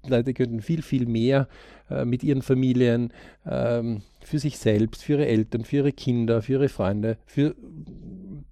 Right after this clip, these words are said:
die Arbeitswelt. Äh, die Firmen könnten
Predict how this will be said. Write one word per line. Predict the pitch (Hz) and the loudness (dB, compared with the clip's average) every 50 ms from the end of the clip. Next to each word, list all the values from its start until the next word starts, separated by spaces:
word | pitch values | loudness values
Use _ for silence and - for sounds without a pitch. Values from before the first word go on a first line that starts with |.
| - | -2
die | - - - | -2 0 0
Arbeitswelt. | 104 98 98 113 117 123 117 - - - 120 117 120 117 - - - - - - - - - | 0 -2 -2 0 0 -2 -2 0 0 2 2 4 2 2 -2 -8 -18 -20 -20 -20 -20 -10 -6
Äh, | - 76 - - 143 123 - - - - - - | -6 -4 -4 -6 -8 -10 -10 -14 -20 -20 -10 -6
die | 156 156 156 - - - - | -4 -4 -4 -4 -6 -14 -16
Firmen | - - 160 165 160 160 156 147 | 0 4 4 6 6 4 2 0
könnten | - 131 127 - - 135 127 131 127 - - - - - - - - - | 0 -2 -4 -2 -4 -4 -4 -4 -6 -8 -10 -16 -18 -20 -20 -20 -20 -20